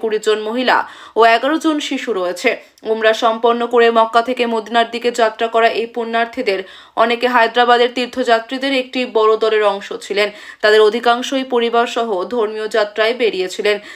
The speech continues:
স্থানীয় প্রশাসনের প্রাথমিক অনুমান, বাসটি ওভার স্পিডে ছিল এবং নিয়ন্ত্রণ হারিয়ে সামনে ডিজেল ট্যাঙ্কারকে ধাক্কা মারে। ট্যাঙ্কারের দাহ্য পদার্থ মুহূর্তেই বাসে আগুন ধরিয়ে দেয়। তেলেঙ্গানা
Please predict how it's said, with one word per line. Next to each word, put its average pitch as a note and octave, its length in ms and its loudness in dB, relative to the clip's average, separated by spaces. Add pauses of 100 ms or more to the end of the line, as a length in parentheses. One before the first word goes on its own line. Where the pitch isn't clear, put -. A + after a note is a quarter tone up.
(120)
স্থানীয় A3 340 0
প্রশাসনের A#3 540 0
প্রাথমিক A#3 400 0
অনুমান, A#3 460 0
বাসটি G#3+ 380 0 (340)
ওভার B3 340 4
স্পিডে B3+ 480 0
ছিল A#3+ 140 -2 (100)
এবং C4+ 220 0 (100)
নিয়ন্ত্রণ A3 400 0
হারিয়ে A3+ 380 0
সামনে G#3+ 360 -2
ডিজেল G#3+ 380 0
ট্যাঙ্কারকে A3+ 640 -2
ধাক্কা G3 380 -2
মারে। F3+ 240 -2 (340)
ট্যাঙ্কারের G#3+ 480 2
দাহ্য G#3+ 280 0 (140)
পদার্থ A3 340 2
মুহূর্তেই A3+ 540 0 (360)
বাসে A#3 320 2 (120)
আগুন C4+ 280 -4
ধরিয়ে G3 380 -4
দেয়। G3+ 160 4 (240)
তেলেঙ্গানা A#3+ 500 2